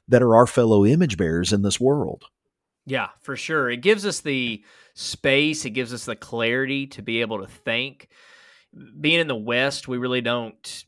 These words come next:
Speaker 2: use meditation techniques a whole lot, although they're becoming more popular now, and I'm thankful for that, uh, because we, we live in such a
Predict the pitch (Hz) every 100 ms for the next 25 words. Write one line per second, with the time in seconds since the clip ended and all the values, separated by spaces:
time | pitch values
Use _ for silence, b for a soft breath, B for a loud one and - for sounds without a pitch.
0 | 120 120 123 131 127 120 123 120 113 120
1 | 120 - 127 120 127 123 123 117 120 113
2 | 120 113 113 120 127 147 151 139 127 127
3 | 143 139 131 123 120 120 123 131 113 101
4 | 98 95 104 107 101 - 117 104 104 -
5 | 160 117 95 98 - _ B B B B
6 | - 117 123 139 117 156 185 143 175 175
7 | 151 135 107 - 147 - 123 127 117 110
8 | 101